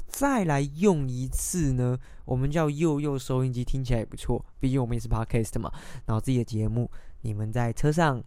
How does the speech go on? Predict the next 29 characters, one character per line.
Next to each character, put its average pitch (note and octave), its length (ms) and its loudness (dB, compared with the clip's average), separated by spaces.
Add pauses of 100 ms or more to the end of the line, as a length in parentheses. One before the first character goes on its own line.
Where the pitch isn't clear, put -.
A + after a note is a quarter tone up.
(120)
在 A2+ 380 -4
通 C#3+ 260 2
勤， A2+ 320 0 (300)
甚 B2+ 200 -6
至 B2 140 -4
是 A#2+ 160 -4
你 A2 140 -6
在 A#2+ 160 -2
睡 E3+ 240 4
前 B2 260 2
等 A#2 180 0
等 A2+ 140 -4
的， G#2+ 80 -4
你 G2+ 60 -6
就 G#2+ 100 -8
可 A2+ 80 -4
以， G#2 180 -4 (360)
呃， - 180 -6
播 A#2 140 6
着， - 120 0 (240)
像 A2 200 -6
听 G#2 140 -6
收 G#2+ 160 -2
音 G#2 60 -4
机 G#2+ 120 -6
一 - 80 -10
样。 - 140 -8 (680)
然 - 100 -8
后， A2 400 -2